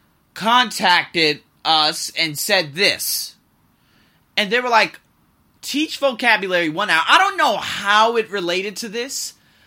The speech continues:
I don't, I, I don't like it when I'm told, it, it, it's just very, very odd because I'm like, "You know what? Working here for the last year and a half, of course, at this place, I've never received a complaint." So when I do get a complaint,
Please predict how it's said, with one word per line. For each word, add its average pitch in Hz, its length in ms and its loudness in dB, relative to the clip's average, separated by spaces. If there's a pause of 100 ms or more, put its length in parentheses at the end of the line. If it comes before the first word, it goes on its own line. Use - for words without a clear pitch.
(260)
I 202 140 4
don't, 269 220 4
I, 214 240 4
I 220 140 4
don't 247 360 2
like 240 240 2
it 208 140 -4
when 214 320 -4
I'm 190 220 -6
told, 190 340 -8 (280)
it, 269 220 -6
it, 269 220 -2
it's 233 160 0
just 359 220 0
very, 247 400 0
very 208 420 2
odd 160 340 0
because 185 340 -4
I'm 254 140 0
like, 233 340 2
"You 233 140 -6
know 277 140 0
what? 247 340 2 (640)
Working 254 460 2
here 165 420 2
for 196 140 -10
the 180 100 -2
last 175 380 2
year 214 180 -2
and 233 100 2
a 202 60 2
half, 175 380 0
of 139 120 -14
course, 170 240 -4
at 151 200 2
this 147 180 -6
place, 143 420 -6
I've 165 220 0
never 214 300 -2
received 185 500 -8
a 160 60 -2
complaint." 127 540 -8 (680)
So - 200 0
when 269 140 0
I 254 120 6
do 240 260 2
get 214 180 2
a 175 60 0
complaint, 147 580 -4